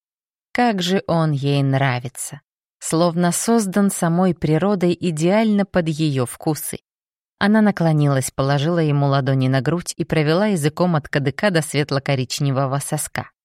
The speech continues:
Лизнула, чуть прикусила. Демон разочарованно выдохнул. «Детка, я же не телка, чтобы мне сиськи мять».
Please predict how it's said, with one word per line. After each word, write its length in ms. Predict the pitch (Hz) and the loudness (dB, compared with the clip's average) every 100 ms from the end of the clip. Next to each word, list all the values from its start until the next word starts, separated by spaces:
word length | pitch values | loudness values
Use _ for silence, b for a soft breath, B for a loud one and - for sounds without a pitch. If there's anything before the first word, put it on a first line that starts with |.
| _ _ _ _ _ _ - | _ _ _ _ _ _ -6
Лизнула, 760 | 185 175 131 135 131 151 196 202 _ - | 0 0 2 0 0 0 -2 -6 _ -8
чуть 360 | - 220 - | -2 -2 -4
прикусила. 760 | - 156 - 139 - 127 - - _ _ _ _ _ _ _ - | -6 -4 -4 -4 -4 -6 -8 -10 _ _ _ _ _ _ _ -8
Демон 420 | 147 226 226 196 | 2 4 4 4
разочарованно 840 | 170 147 139 - 143 135 135 151 | 2 0 -2 -2 0 0 0 0
выдохнул. 560 | 151 135 120 - 123 131 _ _ _ _ _ - | 0 -2 -4 -4 -6 -6 _ _ _ _ _ -6
«Детка, 560 | 147 - - - - - _ _ _ _ | -6 -6 -10 -12 -12 -12 _ _ _ _
я 240 | 156 143 135 | -2 -2 -2
же 120 | 143 | -2
не 200 | 147 139 | -2 -2
телка, 480 | - 143 135 - 139 | -2 -2 -2 -4 -6
чтобы 340 | - 135 123 | -4 -4 -2
мне 240 | 139 139 | -2 0
сиськи 540 | 139 - 101 - - 120 | -2 -4 -6 -8 -10 -8
мять». 480 | 139 - - - | -6 -6 -8 -16